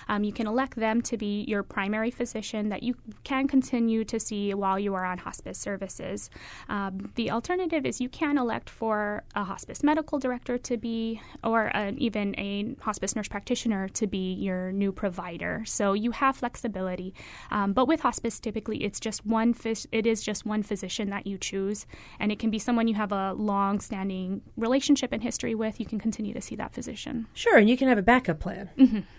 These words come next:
Speaker 2: You know, so if number one isn't available,
Speaker 1: Mm-hmm.
Speaker 2: then you have a number two.
Speaker 1: Yes.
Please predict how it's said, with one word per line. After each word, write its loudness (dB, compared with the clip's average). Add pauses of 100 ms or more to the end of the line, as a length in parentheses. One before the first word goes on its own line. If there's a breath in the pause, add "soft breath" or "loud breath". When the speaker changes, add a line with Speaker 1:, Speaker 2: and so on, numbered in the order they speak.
(160)
Speaker 2:
You 6
know, 8
so 6
if 4
number 6
one 6
isn't 6
available, 4
Speaker 1:
Mm-hmm. -4 (100)
Speaker 2:
then 8
you 8
have 4
a 4
number 2
two. -6 (180)
Speaker 1:
Yes. -16